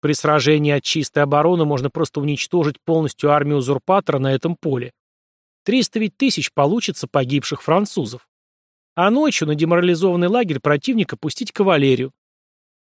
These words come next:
Нет, гусары безоружных французиков, австрияк, прусаков, испанцев и прочую нечисть рубить не будут. Невместно. Честь!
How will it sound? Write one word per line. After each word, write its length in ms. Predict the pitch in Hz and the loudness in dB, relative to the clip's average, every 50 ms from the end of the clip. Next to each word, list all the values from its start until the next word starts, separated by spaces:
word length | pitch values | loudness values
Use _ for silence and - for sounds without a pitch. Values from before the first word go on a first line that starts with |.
| _ _ | _ _
Нет, 320 | - 185 202 170 - - - - | -2 0 0 0 0 -2 -6 -6
гусары 420 | 143 147 - - 175 175 175 170 | -4 -4 -2 2 2 2 2 2
безоружных 560 | 156 147 139 147 151 156 165 156 143 160 139 | 0 0 2 2 2 2 2 0 -2 -4 -4
французиков, 760 | - - 151 147 135 - - 202 202 190 175 151 - 139 - | -2 0 0 0 0 -2 -2 -2 -2 -2 -2 -2 -4 -6 -4
австрияк, 560 | 147 131 - - 147 143 156 180 196 180 _ | -6 -8 -4 -4 -2 0 2 0 0 0 _
прусаков, 560 | - 143 143 - - - 185 185 - - - | -4 -4 -4 -4 -2 0 0 0 -2 -4 -6
испанцев 520 | 147 - - - - 170 190 175 - - - | -6 -6 -4 -2 0 0 0 0 -4 -4 -6
и 80 | 139 | -6
прочую 360 | - - 160 156 - - 156 151 | -4 -2 -4 -4 -2 -2 -4 -2
нечисть 400 | 156 165 151 - - - - - | -2 -2 -2 -2 -4 -6 -6 -2
рубить 400 | 151 165 156 143 151 135 - - | -2 -2 0 -2 -4 -4 -4 -2
не 120 | 175 208 | -2 -2
будут. 440 | 185 165 147 120 113 - - _ _ _ _ _ _ _ _ _ - - | -2 -2 -6 -6 -8 -10 -16 _ _ _ _ _ _ _ _ _ -8 -4
Невместно. 800 | 160 190 220 208 190 180 165 135 131 131 - - 143 139 - _ _ _ _ _ _ _ _ _ | -2 0 0 0 0 0 0 0 -2 -4 -8 -8 -10 -14 -16 _ _ _ _ _ _ _ _ _
Честь! 800 | - - - - 262 294 302 311 285 247 - - - - _ - | -4 0 2 4 4 6 6 4 2 0 -2 -4 -12 -16 _ -20